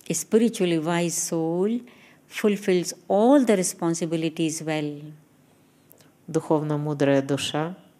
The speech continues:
Speaker 2: прекрасно исполняет все свои обязанности.
Speaker 1: This is what we talked about in Raj Yoga, connection with God. all our responsibilities will be fulfilled well and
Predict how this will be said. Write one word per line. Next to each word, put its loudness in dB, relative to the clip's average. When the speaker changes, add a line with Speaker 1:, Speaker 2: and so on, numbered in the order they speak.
Speaker 2:
прекрасно -2
исполняет -2
все -6
свои -4
обязанности. -10
Speaker 1:
This -4
is -4
what -2
we 0
talked -4
about -2
in 4
Raj 0
Yoga, 2
connection 0
with -2
God. 0
all 6
our 4
responsibilities 0
will -2
be 2
fulfilled -2
well 0
and 0